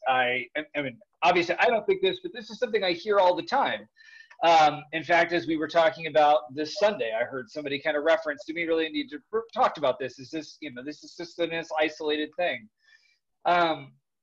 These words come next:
to the people who, who are that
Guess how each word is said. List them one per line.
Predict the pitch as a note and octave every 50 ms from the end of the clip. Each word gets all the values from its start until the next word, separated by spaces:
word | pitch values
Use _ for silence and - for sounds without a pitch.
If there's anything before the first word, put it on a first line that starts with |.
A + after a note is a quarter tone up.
| _ _ _ - - - _ -
to | - A#3+
the | G3 G#3
people | - B3+ D4 D4 C#4+ A3+
who, | F#3 G#3 G#3+ - - - _ _ C#3+
who | C#3 G3+ G3+ F#3+ F#3 F3+ F3+ - -
are | E3 D#3+ D#3 C#3 A#2+ -
that | D#3 E3+ G3 - -